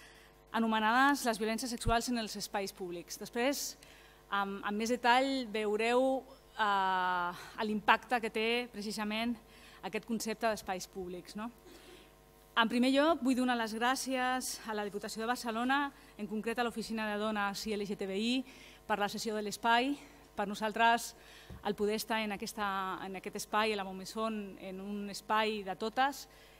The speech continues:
és, és molt important, no? Donar especial les gràcies a la Mireia Daniel i al seu equip, sobretot a, amb la Núria, que ha sigut fonamental per, per nosaltres. Nosaltres sempre, com a Creació Positiva, ens agrada fer un reconeixement de la gent que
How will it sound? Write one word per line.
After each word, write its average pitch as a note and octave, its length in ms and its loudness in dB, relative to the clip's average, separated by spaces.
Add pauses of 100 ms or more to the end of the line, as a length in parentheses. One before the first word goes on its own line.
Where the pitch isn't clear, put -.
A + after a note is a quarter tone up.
(100)
és, A3 380 -4
és G3 160 -8
molt G#3+ 140 -4
important, F#3 480 -8
no? G3 180 -10 (840)
Donar A3 320 0
especial A3 600 -2
les G#3 240 -2
gràcies A3 480 -4
a F#3+ 180 -4
la F#3+ 100 -6
Mireia G#3 600 -4
Daniel A#3 480 -4
i A3 80 -4
al G3 140 -4
seu G3+ 180 -6
equip, A3 500 -4
sobretot G3 380 -8
a, G3+ 280 -6
amb G3+ 80 -6
la F#3+ 100 -6
Núria, B3+ 400 -2 (220)
que G#3 100 -12
ha G3 60 -12
sigut A3 280 -4
fonamental G3+ 600 -8
per, F#3+ 200 -6
per F#3 200 -10
nosaltres. F#3 480 -8 (400)
Nosaltres A#3+ 300 0
sempre, B3+ 380 4 (200)
com G#3 120 -4
a G3 40 -4
Creació G3+ 280 -6
Positiva, A3+ 360 -2
ens A3 140 -2
agrada G#3 360 2 (440)
fer A#3+ 140 0
un A3+ 80 0
reconeixement A3 640 0
de A#3 80 2
la G3+ 80 2
gent A3+ 280 0
que G3+ 120 -2